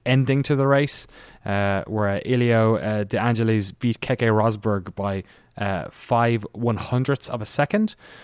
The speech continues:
Um, uh, a real sort of, uh, down-to-the-wire one. Uh, this is where Nigel Mansell famously hit his head on the podium, uh, and then Murray Walker went, "Oh, you looks,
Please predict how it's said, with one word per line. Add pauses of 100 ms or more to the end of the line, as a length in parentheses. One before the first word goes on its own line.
(140)
Um, (340)
uh,
a
real
sort
of,
uh, (180)
down-to-the-wire
one. (260)
Uh,
this
is
where
Nigel
Mansell
famously
hit
his
head
on
the
podium, (420)
uh,
and
then
Murray
Walker
went,
"Oh,
you
looks,